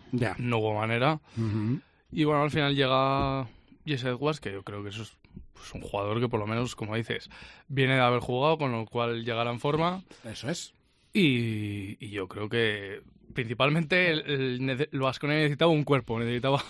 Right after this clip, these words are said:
Speaker 2: <laughs> un efectivo. Lo va a tener encima un jugador con mucha envergadura, muy fuerte en el rebote, que yo creo que se está viendo que el rebote es una parte
Speaker 1: Máximo, ¿no? En, eh, reboteador, ¿no?
Speaker 2: Sí,
Speaker 1: En la liga,
Speaker 2: es
Speaker 1: ¿no?
Speaker 2: una parte fundamental en el Baskonia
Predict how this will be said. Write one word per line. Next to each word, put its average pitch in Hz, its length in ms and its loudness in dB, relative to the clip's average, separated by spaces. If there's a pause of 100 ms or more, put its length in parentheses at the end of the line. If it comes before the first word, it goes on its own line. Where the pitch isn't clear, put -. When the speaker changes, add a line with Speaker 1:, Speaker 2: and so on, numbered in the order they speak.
(240)
Speaker 2:
<laughs> 110 420 0
un 180 120 4
efectivo. 156 580 4 (600)
Lo 135 200 6
va 160 100 12
a 156 40 4
tener 160 280 6
encima 151 420 0
un 151 60 0
jugador 131 340 2
con 131 120 0
mucha 131 180 -2
envergadura, 160 680 2 (480)
muy 127 300 -2
fuerte 123 260 -2
en 120 60 0
el 117 60 -2
rebote, 127 440 0
que 104 300 -2
yo 107 120 -4
creo 110 160 -2
que 107 60 0
se 104 60 -6
está 107 160 -8
viendo 107 300 -2
que 107 640 -10
el 117 120 -4
rebote 113 420 -2
es 110 160 -6
una 113 220 -2 (480)
parte 131 160 4
Speaker 1:
Máximo, 160 380 4
¿no? 180 220 -4
En, 139 240 -8
eh, 139 200 -2
reboteador, 131 460 -4
¿no? 147 100 -4
Speaker 2:
Sí, 185 120 -2
Speaker 1:
En - 20 4
la 135 80 2
liga, 120 120 2
Speaker 2:
es 117 80 -2
Speaker 1:
¿no? 127 80 -2
Speaker 2:
una 123 100 0
parte 123 360 -2
fundamental 120 920 -2 (100)
en 135 180 -2
el 120 280 -2
Baskonia 123 760 -2